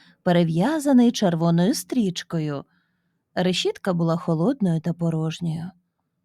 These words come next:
«Він спить», сказав Бен. «Розбудиш його?» «Ні, не буду», відповів Джейк.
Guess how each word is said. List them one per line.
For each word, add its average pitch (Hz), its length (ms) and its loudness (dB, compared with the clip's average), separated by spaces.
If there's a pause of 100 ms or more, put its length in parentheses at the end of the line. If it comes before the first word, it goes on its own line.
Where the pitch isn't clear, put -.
(160)
«Він 208 360 4 (520)
спить», - 840 0 (300)
сказав 185 480 -4
Бен. 156 380 -6 (680)
«Розбудиш 220 800 0
його?» 196 420 -4 (440)
«Ні, 180 280 4
не 226 140 2
буду», 180 480 -2 (360)
відповів 180 540 -2
Джейк. 175 560 -6